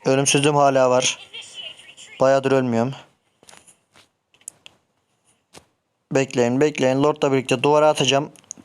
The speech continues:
Püh diye üstlerine bir gideceğim. Şunu önce ben bir yiyeyim. Lan oğlum, ultiyi at, açtığın yere bak.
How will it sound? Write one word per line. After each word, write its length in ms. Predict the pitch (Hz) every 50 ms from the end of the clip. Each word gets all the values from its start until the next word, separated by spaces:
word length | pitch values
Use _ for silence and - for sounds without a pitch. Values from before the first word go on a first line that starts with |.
| _ -
Püh 340 | - - 220 214 165 - -
diye 140 | 175 170
üstlerine 360 | 160 156 160 - 165 165 165 160
bir 80 | 180
gideceğim. 440 | 160 156 135 131 120 131 135 147 185 - - _ _ _ _ _ _ _ _ _ _ _ _ _ _ _ _ _ - _ _ - - - _ _ _ _ _ _ _ _ _ _ _ _ _ - - - _ _ _ _ _ _ _ _ _ _ _ _ _ _ _ _ _ _ _ _ _ _ - _ _ _ -
Şunu 260 | - - - - 147 147
önce 220 | 143 139 139 131
ben 140 | 139 131 131
bir 60 | 131
yiyeyim. 280 | 127 127 123 131 165 180 - - - - - _ _ _ _ _ _ _ _ _ _ _ _ - - - - - - - _ _ _ _ _ _ _ _ _ _ - -
Lan 120 | 135 139
oğlum, 220 | 143 151 156 147 135
ultiyi 280 | 135 127 120 151 151
at, 200 | 143 143 - -
açtığın 260 | - 135 123 - - 147
yere 200 | 139 139 139 135
bak. 140 | 127 120